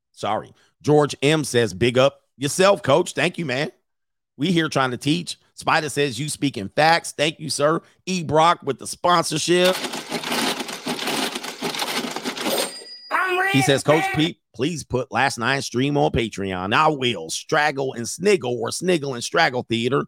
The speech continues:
They got Michael Irvin. Sad. All right, Ninja Snuggle, put S P Junior on the Jazz. That would be simple.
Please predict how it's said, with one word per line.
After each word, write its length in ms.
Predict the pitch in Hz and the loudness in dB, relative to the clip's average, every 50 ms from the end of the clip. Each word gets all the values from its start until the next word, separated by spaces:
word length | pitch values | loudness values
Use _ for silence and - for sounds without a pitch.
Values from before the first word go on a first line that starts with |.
| _ _ _ _ | _ _ _ _
They 160 | - 110 127 | -4 -2 0
got 220 | 120 127 127 127 131 | 2 2 2 2 2
Michael 360 | 127 123 135 131 - 165 - - | 2 2 0 2 0 -2 0 2
Irvin. 460 | 147 127 113 110 98 113 120 151 214 _ | 2 2 2 0 -2 -2 -4 -4 -6 _
Sad. 580 | _ - - - 107 95 90 82 76 65 64 - _ _ _ _ _ _ _ _ - | _ -16 -10 -8 -6 -6 -6 -6 -8 -10 -12 -16 _ _ _ _ _ _ _ _ 0
All 60 | 127 | 0
right, 160 | 123 120 120 | 0 0 0
Ninja 340 | 127 147 160 156 147 156 - | 0 0 0 0 0 -4 -4
Snuggle, 480 | - 170 175 180 165 123 131 131 131 - _ _ _ _ _ _ - | -2 0 2 2 2 2 2 0 0 -2 _ _ _ _ _ _ -2
put 260 | - 165 175 185 - - _ _ _ _ _ _ - | 2 4 4 4 2 0 _ _ _ _ _ _ 0
S 240 | 160 170 160 - - | 0 0 0 0 -4
P 340 | - - 160 170 170 160 | -6 -4 -2 -2 -2 -4
Junior 540 | 147 127 113 135 175 180 175 160 143 143 147 - - | -6 -4 0 2 2 2 2 2 0 -4 -6 -6 -2
on 200 | 151 156 165 170 | 0 0 2 2
the 100 | 160 170 | 0 -2
Jazz. 600 | 156 110 143 170 208 208 175 80 73 - - - - | -2 0 2 2 4 4 2 -2 -4 -8 -14 -10 -4
That 180 | 117 131 139 | -2 -2 -2
would 140 | 127 120 110 | -2 -4 -8
be 120 | 104 110 | -8 -8
simple. 460 | 104 - - 104 95 - - 123 196 | -10 -10 -10 -12 -12 -12 -12 -14 -16